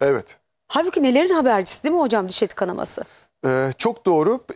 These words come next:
Speaker 1: plak taş var deniliyor. Ondan sonra, e, e, önemsenmiyor. Hani bazı hastalıklar var,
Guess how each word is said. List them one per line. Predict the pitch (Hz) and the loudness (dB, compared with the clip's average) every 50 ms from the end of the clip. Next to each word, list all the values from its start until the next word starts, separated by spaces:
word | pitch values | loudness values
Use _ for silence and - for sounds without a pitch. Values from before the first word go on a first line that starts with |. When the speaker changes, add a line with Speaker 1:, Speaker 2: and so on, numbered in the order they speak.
| - - - | -16 -8 -2
Speaker 1:
plak | - 240 226 220 233 - | 0 0 0 0 0 0
taş | 226 220 202 - - - - - 135 | 0 0 0 0 -2 -4 -4 -4 0
var | 131 135 131 123 120 120 | 0 2 2 2 0 0
deniliyor. | 127 120 123 123 123 135 156 190 233 262 - - _ _ | 0 0 0 -2 -2 0 2 2 2 2 0 -6 _ _
Ondan | - 202 185 170 143 127 | -2 0 0 0 0 -2
sonra, | - - - 151 165 196 202 214 - - - | -2 -4 -4 -2 0 0 0 0 -2 -4 -2
e, | 165 | -2
e, | 160 160 160 160 156 156 143 120 - 143 160 160 - - 214 | 0 2 2 4 4 4 2 2 0 0 -2 -2 -2 0 0
önemsenmiyor. | 214 247 240 220 - - 233 220 208 180 147 123 120 98 | 2 2 0 0 0 0 0 0 0 0 -2 -2 -2 -2
Hani | 104 156 175 160 120 117 113 113 | -2 -2 -4 -4 -4 -4 -2 0
bazı | 143 175 214 214 185 185 | 0 2 2 0 0 -2
hastalıklar | 147 147 143 - - 160 156 156 - - 190 196 180 | -4 -4 -6 -6 -6 -6 -6 -6 -2 0 0 0 2
var, | 151 147 160 170 | 2 0 0 0